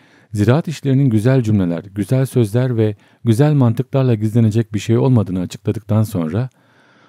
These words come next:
"Bu toprağa yazılan bir eserdir. Onun sayfaları açık ve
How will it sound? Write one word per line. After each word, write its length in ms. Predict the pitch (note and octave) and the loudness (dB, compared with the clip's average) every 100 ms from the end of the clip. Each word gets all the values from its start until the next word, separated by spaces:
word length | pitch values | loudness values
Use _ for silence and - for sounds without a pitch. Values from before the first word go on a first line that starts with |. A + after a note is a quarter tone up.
| - | -8
"Bu 260 | C#3 F3 - | -2 0 2
toprağa 380 | D3 - C3 C3 | 0 2 2 4
yazılan 420 | A2+ A2 A2+ G#2 | 2 2 2 2
bir 100 | F#2+ | 0
eserdir. 580 | F2+ - G#2+ D2+ - _ _ _ _ - | -2 -2 -2 -4 -14 _ _ _ _ 0
Onun 280 | B2 C#3+ C3+ | 4 6 4
sayfaları 580 | - A#2 A2+ A2 A2 - | 0 -2 2 2 2 -2
açık 480 | G#2 - D#3+ - | -6 -4 -6 -4
ve 240 | G#2+ G#2+ | -2 -2